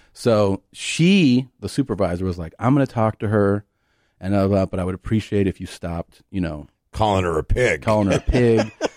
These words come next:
Speaker 2: <laughs>
Speaker 1: and, and using all this language."
Speaker 2: She
Speaker 1: And I
Speaker 2: was
Speaker 1: was like,
Speaker 2: raised on a farm.
Speaker 1: Yeah, I was
Speaker 2: <laughs>
Speaker 1: like, "Well, I go, if she wasn't acting like a pig, I wouldn't call her one." And she was like, "Okay." And so then police came down, but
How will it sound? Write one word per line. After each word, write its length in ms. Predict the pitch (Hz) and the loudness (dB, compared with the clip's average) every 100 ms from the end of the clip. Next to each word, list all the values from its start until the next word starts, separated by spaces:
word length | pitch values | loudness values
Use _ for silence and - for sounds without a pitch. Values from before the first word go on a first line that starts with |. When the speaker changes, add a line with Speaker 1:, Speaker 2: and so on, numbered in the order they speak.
| - | -8
Speaker 2:
<laughs> 300 | - - - | -10 -8 -10
Speaker 1:
and, 260 | 92 95 - | -6 -6 -4
and 120 | 95 | 0
using 280 | 104 104 101 | 2 2 0
all 120 | 90 | -2
this 240 | 92 87 - _ _ - | -6 -10 -16 _ _ -12
language." 600 | 92 101 104 104 101 98 | -2 2 2 2 0 -4
Speaker 2:
She 200 | - 95 | -8 -2
Speaker 1:
And 80 | 95 | 0
I 40 | |
Speaker 2:
was 120 | 98 | 0
Speaker 1:
was 60 | 87 | 0
like, 60 | 107 | 0
Speaker 2:
raised 220 | 123 101 | 0 0
on 140 | 98 | -2
a 40 | 87 | -2
farm. 440 | - 123 110 80 | -2 0 2 2
Speaker 1:
Yeah, 260 | 156 143 92 | 2 2 2
I 60 | 110 | 0
was 180 | 113 | 0
Speaker 2:
<laughs> 80 | 110 | 0
Speaker 1:
like, 180 | 107 98 277 - _ _ _ | 0 -2 -10 -14 _ _ _
"Well, 140 | 143 | 0
I 160 | 127 156 | 2 2
go, 300 | 139 127 117 - | 2 2 2 0
if 100 | 113 | -4
she 140 | 135 | 0
wasn't 320 | 131 143 123 117 | 2 4 2 2
acting 280 | 139 - | -2 0
like 160 | 107 95 | 0 0
a 60 | 98 | -4
pig, 340 | - 92 90 | -6 -4 -4
I 60 | 90 | -6
wouldn't 260 | 95 92 | -6 -6
call 200 | - 98 90 | -2 0 0
her 80 | |
one." 160 | 78 71 - | -2 -12 -20
And 80 | |
she 120 | - 95 | -14 -10
was 140 | 92 | -8
like, 240 | 87 85 - | -8 -10 -4
"Okay." 340 | 113 - - _ _ _ _ | -4 -4 -16 _ _ _ _
And 100 | 90 | -14
so 320 | - 82 80 - | -10 -12 -12 -10
then 280 | 98 95 95 - _ _ _ _ _ _ _ _ _ | -4 -2 -4 -8 _ _ _ _ _ _ _ _ _
police 340 | - 101 123 - | -4 0 2 0
came 260 | - 120 | 0 2
down, 300 | 113 113 110 | 2 2 2
but 500 | 107 147 156 135 - | 2 4 4 2 -6